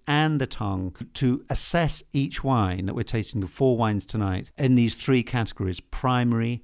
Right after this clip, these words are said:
secondary, and tertiary. And very simply, primary relates to the aromas and flavours of viticulture, of the grapes themselves. So it might be something as simple as the fruit profile of the grapes.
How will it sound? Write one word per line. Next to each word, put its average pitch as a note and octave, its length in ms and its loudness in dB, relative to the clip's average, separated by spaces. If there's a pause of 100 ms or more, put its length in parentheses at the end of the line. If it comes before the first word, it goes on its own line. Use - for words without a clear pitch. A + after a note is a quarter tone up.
(140)
secondary, G2 840 -2
and G#2 160 0
tertiary. G2 580 -2 (200)
And A#2+ 120 2
very F#3+ 160 4
simply, G#2+ 440 -4
primary G2 800 2 (300)
relates A#2+ 500 0
to A#2 240 0
the A2 120 4
aromas A#2 380 4
and G#2+ 160 -4
flavours G2+ 600 -2 (500)
of G#2+ 180 2
viticulture, - 640 -6
of G#2+ 200 0
the A2 100 -6
grapes - 400 0
themselves. F#2+ 540 -4
So A2+ 100 -4
it B2 80 -4
might C3 240 0
be A#2+ 80 -4
something G#2 400 -4
as G2+ 80 -4
simple D3+ 380 0
as F#2+ 440 0 (120)
the A#2 80 -4
fruit - 480 -4
profile F#2 540 0
of F#2 200 0
the G2 80 -6
grapes. - 400 -4